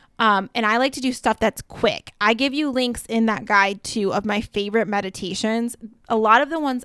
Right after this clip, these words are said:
I personally like are ones that are, like, sound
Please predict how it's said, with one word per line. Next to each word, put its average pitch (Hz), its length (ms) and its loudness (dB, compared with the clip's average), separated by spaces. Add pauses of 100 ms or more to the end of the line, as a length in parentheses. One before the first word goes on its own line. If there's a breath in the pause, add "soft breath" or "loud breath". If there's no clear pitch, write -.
I 202 220 2
personally 226 760 -4
like 185 380 -6 (380 loud breath)
are 220 200 6
ones 208 400 -2
that 196 360 2 (340 soft breath)
are, 220 160 2
like, 196 300 -6 (200)
sound 226 680 -4